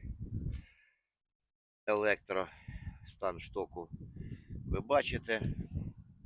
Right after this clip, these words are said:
Характеристики: вихід сімсот штоку, діаметр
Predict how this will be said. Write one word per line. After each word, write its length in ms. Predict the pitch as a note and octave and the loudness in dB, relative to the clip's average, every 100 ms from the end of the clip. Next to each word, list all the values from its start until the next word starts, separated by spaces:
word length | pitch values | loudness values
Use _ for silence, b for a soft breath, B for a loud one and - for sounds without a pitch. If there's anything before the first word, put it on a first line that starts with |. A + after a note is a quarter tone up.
| - A2+ | -10 0
Характеристики: 800 | G#2+ - G2 G#2 - F#2+ - G2 | 0 2 2 2 2 -2 2 4
вихід 360 | G2+ - F#2 | 4 2 -4
сімсот 500 | - G2+ - C#3+ C3+ | -4 -4 2 2 4
штоку, 520 | - - C3 - A#2+ - b b b b b - | 0 4 2 2 -4 -4 b b b b b -14
діаметр 720 | - G#2+ A#2 A2+ G2+ G#2 | 2 10 10 10 6 4